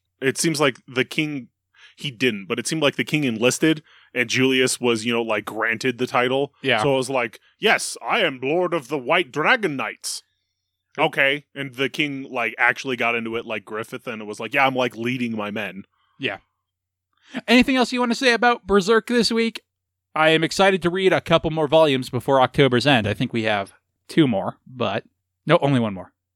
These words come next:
Speaker 2: One
Speaker 1: Okay.
Speaker 2: more volume. So, no, we're probably not getting out of the
Speaker 1: We're
Speaker 2: Golden
Speaker 1: definitely
Speaker 2: Age.
Speaker 1: not getting out next volume. That, that's not happening. There's way too much to go on.
Speaker 2: We'll have to read it for Golden Week or something. <laughs>
Speaker 1: Yeah. But yeah, I'm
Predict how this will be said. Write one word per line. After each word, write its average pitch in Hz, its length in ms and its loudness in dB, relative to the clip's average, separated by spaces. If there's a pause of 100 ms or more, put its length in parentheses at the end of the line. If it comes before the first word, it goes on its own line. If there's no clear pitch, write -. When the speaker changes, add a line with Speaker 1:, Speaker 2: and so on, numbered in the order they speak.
(140)
Speaker 2:
One 151 140 4
Speaker 1:
Okay. 160 60 2
Speaker 2:
more 160 120 6
volume. 131 320 4
So, 175 140 4
no, 165 140 2
we're 139 140 0
probably 165 260 4
not 160 240 0
getting 135 280 -2
out 131 160 0
of 127 40 -14
the 127 60 -8
Speaker 1:
We're 160 120 2
Speaker 2:
Golden - 120 -2
Speaker 1:
definitely 151 220 -2
Speaker 2:
Age. - 20 -8 (120)
Speaker 1:
not 117 60 -8
getting 123 220 -6
out 113 240 -6
next 123 240 -10
volume. 95 360 -12
That, 101 260 -10
that's 113 260 -6
not 113 300 -6
happening. 101 400 -8
There's 107 200 -10
way 117 360 -6
too 123 120 -12
much 110 300 -12
to 120 80 -10
go 107 180 -8
on. 101 380 -10
Speaker 2:
We'll 175 240 0
have 175 140 0
to 170 80 -6
read 165 180 -2
it 135 60 -18
for 156 100 -8
Golden 135 400 -2
Week 107 260 -12
or - 60 -20
something. 104 500 -14
<laughs> - 60 -16
Speaker 1:
Yeah. 135 280 0 (500)
But 160 80 2
yeah, 139 200 4
I'm 147 300 -4